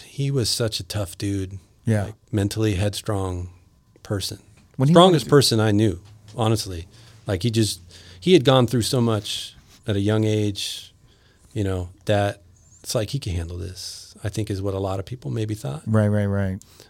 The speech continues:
Speaker 1: And, um, but I, I don't know a lot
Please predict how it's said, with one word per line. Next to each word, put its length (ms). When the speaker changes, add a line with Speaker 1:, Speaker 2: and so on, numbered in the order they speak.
Speaker 1:
And, 300
um, 360
but 120
I, 160
I 60
don't 180
know 180
a 20
lot 380